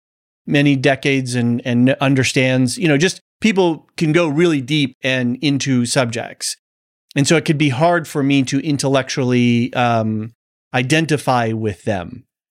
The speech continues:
But yet when we get down to things like hunger uh, grief,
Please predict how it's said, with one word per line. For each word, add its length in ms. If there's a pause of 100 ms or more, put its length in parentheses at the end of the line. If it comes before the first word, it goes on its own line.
(580)
But 140
yet 220
when 160
we 100
get 200
down 240
to 60
things 240
like 280
hunger 800 (380)
uh, 680
grief, 760